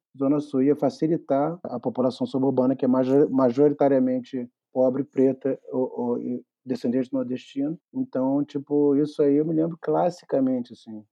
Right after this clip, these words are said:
classicamente. Tem até uma coisa clássica, né, do, o Igor de Brasília, né, tipo, Ceilândia vai se ligar total, né, naquele nosso, um clássico dos clássicos, que é o Subraça,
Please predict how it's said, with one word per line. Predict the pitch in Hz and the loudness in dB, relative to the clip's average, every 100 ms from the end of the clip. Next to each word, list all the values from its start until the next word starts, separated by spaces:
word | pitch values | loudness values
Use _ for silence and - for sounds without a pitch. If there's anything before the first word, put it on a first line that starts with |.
| _ | _
classicamente. | 123 131 131 - 117 117 117 | -6 -6 -6 -8 -6 -8 -12
Tem | - 135 | -6 -2
até | 165 | 0
uma | 185 196 | 0 0
coisa | 190 180 | -2 -2
clássica, | 175 170 185 - | -2 0 0 0
né, | 127 123 | -2 -2
do, | 120 123 120 113 113 107 110 | -4 -4 -4 -4 -6 -8 -12
o | 113 120 | -6 -2
Igor | 139 139 135 | 0 0 -2
de | 131 139 | -2 -2
Brasília, | 135 139 117 127 139 151 | 0 0 -2 -2 -2 0
né, | 139 139 | 0 -2
tipo, | 131 131 135 117 | -6 -16 -16 -16
Ceilândia | - 131 123 127 139 | 0 2 4 4 4
vai | 135 | 4
se | 139 139 | 2 0
ligar | 135 135 | 2 2
total, | 135 147 143 139 | 2 2 4 4
né, | 123 | 2
naquele | 123 123 127 127 | 0 0 0 2
nosso, | 127 127 127 127 127 | 2 0 0 0 0
um | 131 | 0
clássico | 131 135 147 - | 2 4 2 -2
dos | 143 135 | -4 -2
clássicos, | - 131 139 - 143 | 0 2 0 -4 -6
que | 139 | -2
é | |
o | 135 | -2
Subraça, | - 127 127 120 131 139 - | -2 -2 -2 0 -4 -4 -10